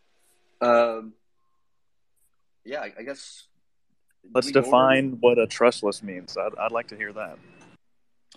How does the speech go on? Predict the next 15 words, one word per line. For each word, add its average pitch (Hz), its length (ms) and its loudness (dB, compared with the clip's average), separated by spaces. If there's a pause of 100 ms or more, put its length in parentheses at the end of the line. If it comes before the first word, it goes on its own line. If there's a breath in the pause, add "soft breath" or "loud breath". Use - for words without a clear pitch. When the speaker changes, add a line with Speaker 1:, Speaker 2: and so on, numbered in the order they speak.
(480 soft breath)
Speaker 1:
Yeah, 185 260 6
I 160 60 6
mean, 165 160 2
like, 160 240 6
as 165 160 4
I 170 60 6
was 165 100 2
saying 170 220 -6
earlier, 151 280 -4
like, 117 240 -6
like, 117 200 -10 (500)
um, 110 380 -8
the 117 60 -16
concept 147 360 -12
of 110 140 -14